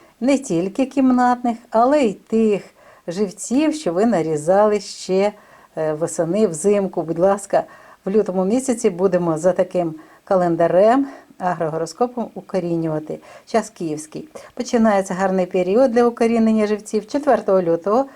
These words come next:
сьомої години ранку до кінця доби.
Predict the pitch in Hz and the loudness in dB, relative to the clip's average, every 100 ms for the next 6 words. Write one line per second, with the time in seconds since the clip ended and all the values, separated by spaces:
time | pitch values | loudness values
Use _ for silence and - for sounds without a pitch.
0 | - - - 359 240 190 185 185 180 170 | -20 -8 0 2 2 2 0 0 2 2
1 | 160 156 135 185 202 202 147 - 143 160 | 0 -6 -8 -2 -2 -2 -10 -6 -6 0
2 | 254 | 0